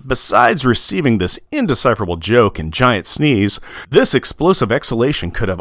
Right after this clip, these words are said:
also crushed the child because it sent him flying. If Sue Richards had not been walking by at that exact moment,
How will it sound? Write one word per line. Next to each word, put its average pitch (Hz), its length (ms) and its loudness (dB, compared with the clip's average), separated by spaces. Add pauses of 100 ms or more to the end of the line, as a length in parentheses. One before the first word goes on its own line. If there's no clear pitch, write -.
also 175 320 0
crushed - 320 -4
the - 80 -10
child 156 500 -2
because 85 280 -6
it - 80 -10
sent - 260 0
him 202 240 2
flying. 95 680 -6 (340)
If - 80 -2
Sue 220 240 2
Richards 95 380 4
had 85 120 -4
not 170 240 4
been 104 140 0
walking 117 340 0
by 101 280 2
at 90 160 -6
that 151 180 2
exact 113 400 -2
moment, 107 300 -6